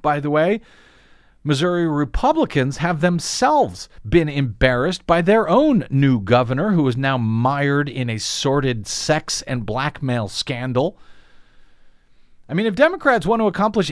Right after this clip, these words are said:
anything under this president, much less take over either chamber this November, much less prevent eight hundred thousand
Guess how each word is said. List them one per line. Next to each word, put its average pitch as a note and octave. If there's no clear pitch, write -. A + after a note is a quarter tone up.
anything F3
under B3+
this F#3
president, G3+
much F3
less D3+
take G3+
over F3
either F3+
chamber F3+
this C3
November, C#3+
much E3+
less D#3
prevent D#3
eight D#3+
hundred D3
thousand C#3+